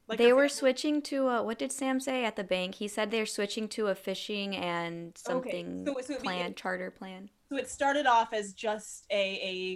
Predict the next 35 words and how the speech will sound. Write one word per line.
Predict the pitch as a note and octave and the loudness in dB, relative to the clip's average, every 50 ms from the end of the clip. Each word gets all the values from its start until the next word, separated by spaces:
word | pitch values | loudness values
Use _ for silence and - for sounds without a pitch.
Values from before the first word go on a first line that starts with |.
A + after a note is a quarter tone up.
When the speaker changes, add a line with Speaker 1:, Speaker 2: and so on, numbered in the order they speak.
| F#3 - | -8 -10
Speaker 1:
commercial | - A3+ A3 G#3+ G#3 G3+ - G#3+ G3 F#3+ | -10 -8 -6 -6 -6 -4 -6 -8 -8 -8
fun | - - G3+ G3 G3 F#3+ | -4 -4 -2 -2 -2 -4
boat, | D#3+ E3+ E3 E3+ F3 | -6 -6 -6 -6 -8
and | F3+ F#3 | -8 -4
now | F#3+ F#3+ F#3+ F#3+ | -2 0 0 0
they're | F#3+ F#3+ F#3 | -2 -4 -8
changing | - - G#3 G3 G3 F#3+ F3+ F#3 | -8 -10 -10 -10 -10 -10 -10 -12
it | F3+ - - | -12 -12 -14
to | - F#3 | -14 -12
an | F3+ E3+ | -10 -10
economical, | F3+ - F#3 F3+ F3 E3+ E3+ E3 - - E3 D#3+ E3 | -10 -10 -8 -8 -8 -8 -8 -10 -12 -14 -14 -12 -12
like, | E3+ E3 D#3+ D#3+ D#3+ - _ _ _ _ _ _ _ _ _ _ F#3 F3+ | -12 -14 -14 -16 -20 -20 _ _ _ _ _ _ _ _ _ _ -16 -6
business | F#3 B3 A3+ - E3+ E3+ - - | -4 -4 -4 -4 -6 -12 -16 -16
boat. | - - - - - - _ _ _ _ _ _ - | -14 -14 -14 -14 -16 -20 _ _ _ _ _ _ -10
It's | G#3+ G#3+ | -8 -4
Speaker 2:
That's | F#3 | -2
Speaker 1:
going | B3 B3 A#3 | -2 0 0
Speaker 2:
what | A3 | -2
Speaker 1:
from | A#3 A#3+ | -2 -4
Speaker 2:
it | A3+ | -4
seems | - - A#3 A3 | -2 -2 -2 -2
Speaker 1:
fun | G#3+ G#3 | -2 -4
to, | G#3 - - - G3+ | -6 -8 -10 -10 -12
Speaker 2:
like. | F#3+ - | -14 -16
Speaker 1:
to | - | -16
business. | F3 - - - - - A1 - - - - _ _ _ | -16 -16 -16 -16 -20 -20 -20 -20 -20 -20 -20 _ _ _
That's | - E4+ E4+ - | -2 -2 -2 -4
fine. | - - - E2 - - _ _ | -10 -14 -14 -14 -16 -20 _ _
That | B3 C#4 | -2 0
makes | C4 B3+ B3 - | 0 -2 -6 -8
sense. | - - - - - _ _ - | -12 -14 -14 -20 -20 _ _ -8
Cool. | - D4 G#3+ - - - _ _ | -6 -4 -4 -4 -8 -14 _ _
Let's | - G#3 A3 A3 - | -4 -2 -2 -2 -4
do | F#3 G3 - | -10 -14 -14
it. | - - | -14 -16